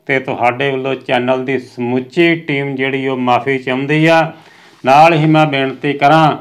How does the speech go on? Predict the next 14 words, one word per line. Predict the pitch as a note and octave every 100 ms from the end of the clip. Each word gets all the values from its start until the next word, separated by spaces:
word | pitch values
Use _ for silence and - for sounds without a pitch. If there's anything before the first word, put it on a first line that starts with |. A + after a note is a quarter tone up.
| - _ C3
ਜਿਨ੍ਹਾਂ | A#2+ C#3+ D#3 D3+
ਜਿਨ੍ਹਾਂ | C#3 C#3+ D3 C#3+
ਵੀ | D#3 D#3
ਇਹ | D3 C#3
ਵੀਡੀਓ | B2 B2+ C#3+ C#3+
ਦੇਖੀ | B2+ A2+ A#2+ A#2+ D3+ C#3
ਹੈ | D#3 E3+ F3 D#3+ - -
ਜਾਂ | C3+ C#3+
ਸੁਣੀ | C#3 - C3 C3+ A#2+
ਹੈ, | C#3+ C#3
ਗਾਂਹ | B2 B2+ C3
ਸ਼ੇਅਰ | B2+ A#2+ C3+
ਕਰ | C3+ C#3 C3+
ਦਿਓ, | D3 D3+ D3 D3+